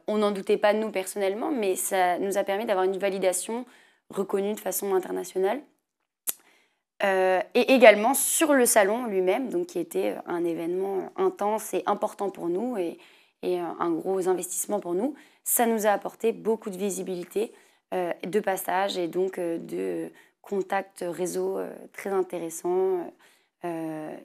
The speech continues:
et, euh, et de pistes, euh, pour le futur, euh,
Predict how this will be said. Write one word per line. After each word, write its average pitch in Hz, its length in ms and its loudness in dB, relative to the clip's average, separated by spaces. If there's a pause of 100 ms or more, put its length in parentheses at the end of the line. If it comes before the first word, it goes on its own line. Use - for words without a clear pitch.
et, 180 260 -2
euh, 160 160 -8 (340)
et 180 120 0
de 170 100 -2
pistes, 208 420 -2
euh, 175 580 -2
pour 185 140 -6
le 185 80 0
futur, 185 440 -10
euh, 170 260 -8